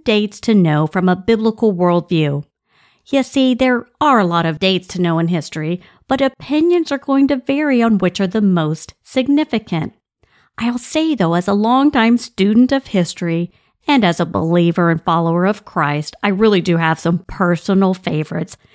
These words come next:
that I hope you and your students will also know. Let's just consider today's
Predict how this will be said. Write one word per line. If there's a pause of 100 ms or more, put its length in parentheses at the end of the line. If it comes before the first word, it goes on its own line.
(160)
that
I
hope
you
and
your
students
will
also
know. (560)
Let's
just
consider
today's